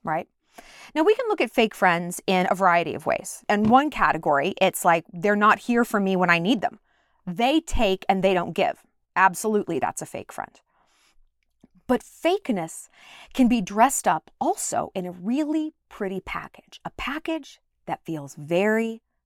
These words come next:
very good. It can be dressed up as a getaway car. We have all had those friends. When I say fake, I don't always mean that these people are coming from a malicious standpoint. I just mean they're not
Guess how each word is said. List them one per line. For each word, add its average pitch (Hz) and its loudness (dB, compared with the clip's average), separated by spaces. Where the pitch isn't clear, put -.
very 156 -2
good. - -4
It - -20
can 170 -14
be 160 -12
dressed 196 0
up - -10
as 165 -10
a 165 -8
getaway 214 -4
car. - -20
We 311 4
have 392 0
all 156 0
had 190 4
those 190 0
friends. - -8
When 311 4
I 370 4
say 381 -6
fake, 196 -4
I 302 8
don't 554 4
always 233 4
mean 202 -2
that 180 -4
these 175 -6
people 175 0
are 151 4
coming 180 -4
from 160 -6
a 147 -6
malicious 147 -4
standpoint. - -4
I 339 4
just 392 -8
mean 196 -2
they're 220 4
not 233 0